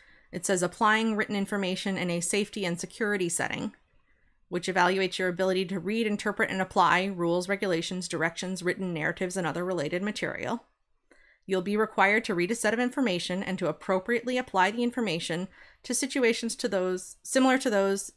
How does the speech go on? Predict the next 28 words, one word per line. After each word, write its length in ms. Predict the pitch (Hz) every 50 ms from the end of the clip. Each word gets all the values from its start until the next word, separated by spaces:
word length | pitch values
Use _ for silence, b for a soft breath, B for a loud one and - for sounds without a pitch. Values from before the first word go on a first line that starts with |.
| _ _
typically 400 | - 240 220 262 262 262 254 254
experienced 560 | 247 - - - 196 190 185 180 185 - -
in 80 | 165 180
a 40 | 165
public 400 | - - 202 214 240 - - -
safety 480 | - - 214 214 208 - - 220 -
and 160 | - 180 175
security 440 | - 170 - - 208 208 208 208 214
service 420 | 208 - - 180 180 175 185 185 -
setting. 400 | - - - - - - - - _ _ _ _ _ _ b b b b b b b b b b -
All 180 | 185 190 208
information 540 | 240 247 254 - 277 247 233 233 - - 233
needed 220 | 220 208 202 196 -
to 80 | 190
answer 200 | 180 170 170 -
the 60 | -
questions 400 | - - 262 269 - - 254 247
is 100 | 214 170
contained 380 | - - 165 - 208 202 202 202
in 80 | 185 160
the 60 | 151
rules, 340 | 175 196 202 208 208 202 190
regulations, 480 | 185 190 185 175 175 175 - 185 -
et 80 | - -
cetera, 320 | - 180 175 170 170 165
which 140 | 165 165 -
are 80 | - 165
cited. 400 | - - 87 - - - -